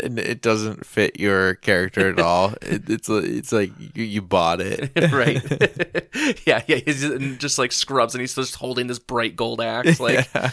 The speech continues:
Speaker 2: it's like, all right, someone bought the cosmetic for that weapon.
Speaker 1: Yeah. <laughs>
Speaker 2: But, uh, him and Harrow have a conversation. Layla went and hid, and
Speaker 1: Mm-hmm.
Speaker 2: essentially is like, you know, "Give me the shit. Like,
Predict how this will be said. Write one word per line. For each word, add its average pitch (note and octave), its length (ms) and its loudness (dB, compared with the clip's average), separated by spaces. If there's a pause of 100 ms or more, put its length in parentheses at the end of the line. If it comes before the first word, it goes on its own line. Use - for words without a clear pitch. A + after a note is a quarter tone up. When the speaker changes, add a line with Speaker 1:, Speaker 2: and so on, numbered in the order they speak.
Speaker 2:
it's - 120 -6
like, B2 140 4
all C#3 140 8
right, C3+ 240 6
someone C#3+ 260 2
bought A#2 200 4
the B2+ 60 -6
cosmetic A2+ 560 0
for - 140 -4
that A2 200 2
weapon. B2+ 200 4
Speaker 1:
Yeah. D3 760 4 (340)
<laughs> - 60 -20 (800)
Speaker 2:
But, A#2+ 340 2
uh, A#2 340 4 (120)
him C#3 220 -2
and B2 320 -2
Harrow A#2+ 500 4
have A#2 360 0
a A2+ 60 -2
conversation. A#2 540 0
Layla A2+ 260 0
went A2+ 160 -4
and A2 80 -12
hid, A#2 400 -4 (420)
and A2 400 -2
Speaker 1:
Mm-hmm. - 100 -12
Speaker 2:
essentially A#2 320 -6
is A2 80 -8
like, A2+ 100 -10
you A#2 60 -8
know, A#2 140 -4
"Give A2+ 140 -8
me A2+ 80 -6
the A2 80 -8
shit. A2+ 360 -4
Like, A2+ 380 -8